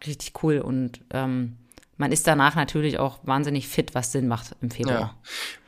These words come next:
Speaker 2: Mach ich tatsächlich auch diesen Februar. Ähm,
Speaker 1: Ach.
Speaker 2: Ja, ich, äh,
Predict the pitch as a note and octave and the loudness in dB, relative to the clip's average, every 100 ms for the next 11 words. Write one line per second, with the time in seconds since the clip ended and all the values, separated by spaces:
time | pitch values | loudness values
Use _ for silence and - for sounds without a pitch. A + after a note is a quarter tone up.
0 | _ - C#3 A#3 D4 - C3 A2 A2+ A#2 | _ 2 4 6 2 0 0 -2 -2 -6
1 | E3 E3 A#2 G#2+ - G2+ F#3+ - - C3+ | -6 -6 -4 -6 -6 -6 -8 -12 -8 -2
2 | A#2+ A#2 E3 - - - D3 C#3+ F#2+ - | 4 6 6 4 -10 -14 -4 -2 -2 -6
3 | - A#2 - - A#2+ A#2 A#2 A#2 A#2 | -10 -8 -6 -4 -2 0 2 4 2